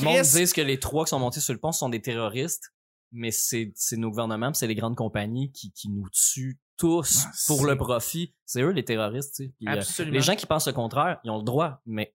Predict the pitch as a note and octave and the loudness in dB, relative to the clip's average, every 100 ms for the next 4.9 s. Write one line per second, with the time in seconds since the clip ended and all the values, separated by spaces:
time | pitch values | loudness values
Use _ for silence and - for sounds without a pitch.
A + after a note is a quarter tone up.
0 | - A2 B2 A2+ A2 C#3 F#3+ - A2+ A2 | -6 -2 0 0 -2 -6 -10 -8 -2 2
1 | - G#2+ - - _ - C#3 D#3+ E3 B2 | 2 2 -4 -16 _ -6 -4 0 0 0
2 | - C3+ A2+ A#2 A2 A2 G#2+ B2+ G2+ - | -2 -4 -4 -4 -2 -4 -4 -6 -6 -4
3 | B2+ A#2 G#2+ C3+ C#3 A2 B2 C#3+ - A#2+ | -6 -6 -8 -2 0 2 2 4 2 0
4 | A2+ A#2 C3+ A2 A2 A2 G#2 - F#3+ | -2 -4 -4 -4 -4 -6 -6 -4 -4